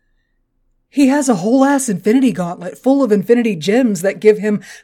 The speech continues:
godlike powers. Why do you think he's <laughs> smiling? You know, the dude has erased your mouth and spent the last two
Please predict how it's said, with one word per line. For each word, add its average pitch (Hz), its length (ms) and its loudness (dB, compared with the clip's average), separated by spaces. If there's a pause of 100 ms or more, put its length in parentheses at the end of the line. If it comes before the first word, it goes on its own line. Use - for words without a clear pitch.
(100)
godlike 220 800 2
powers. 196 760 -6 (1300)
Why 247 360 2
do 302 60 0
you 294 200 -2
think 349 240 -4
he's 359 280 0
<laughs> - 40 -4
smiling? - 760 -2 (440)
You 311 120 -2
know, 330 220 0 (360)
the 294 80 2
dude 330 340 0
has 262 180 0
erased 247 420 0
your 240 80 4
mouth 208 400 2 (200)
and 208 120 -2
spent 233 220 -2
the 196 100 0
last 214 480 -2
two 294 580 4